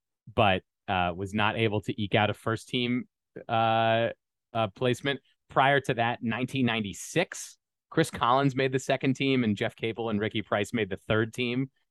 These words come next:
but no Duke guys on the first team. Same thing in nineteen ninety-five. Ugh.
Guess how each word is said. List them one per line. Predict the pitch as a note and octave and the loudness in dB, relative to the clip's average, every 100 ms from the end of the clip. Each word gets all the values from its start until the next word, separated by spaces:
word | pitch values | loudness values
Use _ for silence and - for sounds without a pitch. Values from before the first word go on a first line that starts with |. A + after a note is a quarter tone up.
| _ | _
but | B2 G#2+ | -2 0
no | A2+ | 0
Duke | G#2+ A2+ | 0 -4
guys | - A2 G#2+ | 0 2 2
on | G#2+ | -2
the | G2+ | -6
first | - A2 - | -4 -6 -4
team. | B2+ A#2 A#2 B2 _ _ _ - | -4 -2 -4 -6 _ _ _ -16
Same | - C#3 C3+ | -2 2 2
thing | C3 C#3 B2+ | 2 2 2
in | A2+ | 2
nineteen | G#2+ G#2+ A2 G2+ | 0 0 -2 -4
ninety-five. | F#2 F2+ - C3 C3 B2+ A#2 | -4 -6 2 6 6 6 4
Ugh. | G#2 C#3 G2+ | 2 2 2